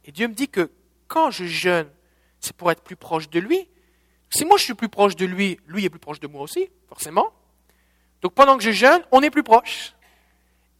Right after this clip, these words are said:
Et Dieu aime ça être avec moi. Ce qui fait que, il aime ça quand je jeûne. Parce qu'il passe du temps avec moi. Des fois, je vais même vous dire quelque chose.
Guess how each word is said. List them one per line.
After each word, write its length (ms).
Et 100
Dieu 120
aime 140
ça 160
être 140
avec 180
moi. 260
Ce 100
qui 80
fait 140
que, 280
il 80
aime 100
ça 160
quand 180
je 100
jeûne. 160
Parce 140
qu'il 100
passe 180
du 100
temps 160
avec 220
moi. 160
Des 80
fois, 180
je 60
vais 100
même 160
vous 120
dire 180
quelque 140
chose. 300